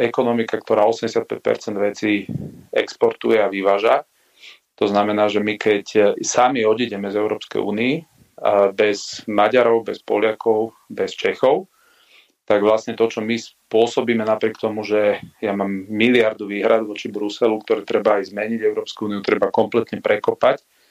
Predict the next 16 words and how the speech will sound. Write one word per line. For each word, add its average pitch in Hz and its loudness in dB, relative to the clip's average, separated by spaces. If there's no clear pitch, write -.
a 110 4
ak, 113 -10
tak 107 -4
vrátiť 104 -2
na 101 -2
začiatok, 110 -2
ktorý 104 -2
bol 104 0
iba 104 2
o 101 2
spolupráci 107 -2
národov 101 2
a 98 2
voľnom 104 -4
pohybe 104 2
a 101 4